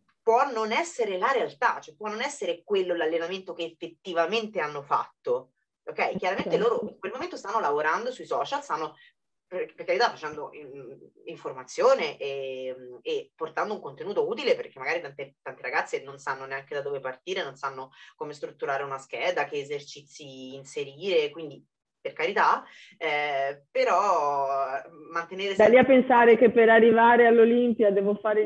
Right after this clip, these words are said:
Speaker 2: gli slancetti o i saltelli in spiaggia a Miami, eh, no.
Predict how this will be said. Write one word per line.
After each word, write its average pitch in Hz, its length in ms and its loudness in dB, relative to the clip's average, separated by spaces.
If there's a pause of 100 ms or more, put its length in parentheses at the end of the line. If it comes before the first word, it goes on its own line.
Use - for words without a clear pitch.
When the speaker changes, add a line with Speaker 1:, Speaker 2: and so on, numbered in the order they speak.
Speaker 2:
gli 208 60 0
slancetti 214 840 0
o 190 140 2
i 190 200 -4
saltelli 196 500 -2
in 208 80 -8
spiaggia 185 400 -2
a 180 40 -4
Miami, 190 800 -4
eh, - 240 -12
no. 165 280 -8